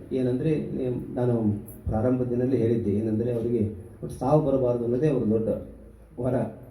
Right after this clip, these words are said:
ಕೇಳ್ಕೊತಿರ್ತಾರೆ. ಆದ್ರೆ ಬ್ರಹ್ಮ ಹೇಳ್ತಾನೆ, ಯಾವ ಎಲ್ಲರಿಗೂ ಕೂಡ ಸಾವು ಇಲ್ದಿರ್ತಕ್ಕಂಥದ್ದನ್ನ ವರ ಕೊಡೋಕ್ಕಾಗಲ್ಲ, ಬೇರೆದೇನಾದ್ರೂ ಕೇಳ್ಕೊಳ್ಳೋ ಅಂತ. ಅದಕ್ಕೆ ಅವನೇನ್ ಮಾಡ್ತಾನೆ, ದಕ್ಷಯಜ್ಞ ಆದ್ಮೇಲೆ ಶಿವನಿಗೂ ಕೂಡ ಭಾಳ ಬೇಜಾರಾಗ್ಬಿಟ್ಟಂತೆ.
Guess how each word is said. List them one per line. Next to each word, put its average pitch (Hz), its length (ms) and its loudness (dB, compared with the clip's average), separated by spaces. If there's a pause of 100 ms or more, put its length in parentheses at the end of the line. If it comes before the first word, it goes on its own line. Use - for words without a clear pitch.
(720)
ಕೇಳ್ಕೊತಿರ್ತಾರೆ. 110 720 0 (400)
ಆದ್ರೆ 127 180 -2
ಬ್ರಹ್ಮ 139 280 4
ಹೇಳ್ತಾನೆ, 131 360 0
ಯಾವ 107 240 0
ಎಲ್ಲರಿಗೂ 123 600 2
ಕೂಡ 120 200 0 (420)
ಸಾವು 120 340 -2
ಇಲ್ದಿರ್ತಕ್ಕಂಥದ್ದನ್ನ 135 1000 -2 (520)
ವರ 117 220 0
ಕೊಡೋಕ್ಕಾಗಲ್ಲ, 110 520 -2
ಬೇರೆದೇನಾದ್ರೂ 139 640 2
ಕೇಳ್ಕೊಳ್ಳೋ 107 440 -4
ಅಂತ. 98 120 -8 (640)
ಅದಕ್ಕೆ 151 260 2
ಅವನೇನ್ 139 280 2
ಮಾಡ್ತಾನೆ, 117 560 0 (500)
ದಕ್ಷಯಜ್ಞ 135 520 0
ಆದ್ಮೇಲೆ 123 840 -2 (840)
ಶಿವನಿಗೂ 151 440 4
ಕೂಡ 151 220 2
ಭಾಳ 131 220 0
ಬೇಜಾರಾಗ್ಬಿಟ್ಟಂತೆ. 113 840 0